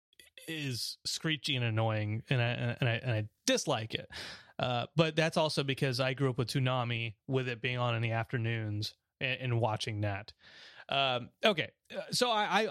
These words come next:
I wa-, I watched it with, uh, in the original language, um, and <laughs> uh, I, I, I think I did that for a few different reasons. One, to make sure I was paying attention to it, because I wanted to make sure I paid attention to it. And if,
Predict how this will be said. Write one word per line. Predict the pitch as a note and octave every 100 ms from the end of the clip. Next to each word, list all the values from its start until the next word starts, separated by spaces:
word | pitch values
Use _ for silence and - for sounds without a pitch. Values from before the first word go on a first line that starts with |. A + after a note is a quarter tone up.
| F3+
I |
wa-, | G#3+ G3 F3+
I | E3
watched | E3 D3+ -
it | E3
with, | D3+ D3+ C3 -
uh, |
in | C#3+ - - - D3+
the | D3
original | D3 D#3 D#3 D3+
language, | D3+ B2+ B2 D3+ F3+ - - - _ _ -
um, | C#3+ C3 B2+ A#2+ A#2+ _ _ _ -
and | D3 D3+ D#3+
<laughs> | - B2+ -
uh, | D3 C3+ C#3 B2 - - _ _ _ _ _ A#4 - _ _ _ -
I, | D#3+
I, | D3+ E3 -
I | D3+
think | - G#3+ G#3+ - _ -
I | D3
did | B2 D#3+
that | D3+ C3+ C#3 - _ _
for | - C#3+ B2+
a | A2+
few | - C3
different | B2 B2+ C3+
reasons. | B2 A#2+ A#2+ A2+ A#2
One, | C#3 C#3 D3+ F3+ F#3
to | -
make | D3 D3
sure | - D3
I | C3
was | A#2
paying | C#3+ A#2
attention | - C#3+ - E3
to | - G#3
it, | G#3+ -
because | C#3 B2
I | A#2+
wanted | B2 A#2+
to |
make | A#2 A#2+
sure | -
I | A2+
paid | - A#2+
attention | G#2 B2 A#2+ B2
to | C3
it. | C3+
And | C3+
if, | B2+ A#2